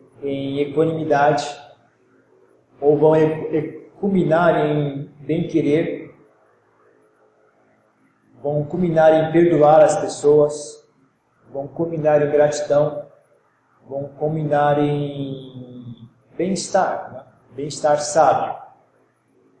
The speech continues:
estado mental saudável. Então, quando você faz contato com um fenômeno, quando você presencia algo desagradável,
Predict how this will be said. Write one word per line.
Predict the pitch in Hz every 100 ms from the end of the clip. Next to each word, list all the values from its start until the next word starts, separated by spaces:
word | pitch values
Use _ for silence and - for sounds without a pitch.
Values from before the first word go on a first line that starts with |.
| _ _ _ _ _
estado | - - 165 170
mental | 170 160 - 160
saudável. | 160 165 156 139 135 - - - - _ _ _ _ _ _ _ _ _ _ _ _ _ _ _ _ _ _ _ _ _ _ _ _ _ _ _
Então, | 139 139 175 190
quando | 202 190
você | 196 190
faz | 180 180 175
contato | - 160 - 170 170 165
com | 156
um | -
fenômeno, | - 139 139 170 - - - - _ _ _ _ _ _ _ _ _ _ _ _ _ - _ _ _ _ _ _ _ _
quando | 143 143
você | 143 147
presencia | 156 165 156 156 - - 175
algo | 147 147 143
desagradável, | 151 131 123 135 151 - - -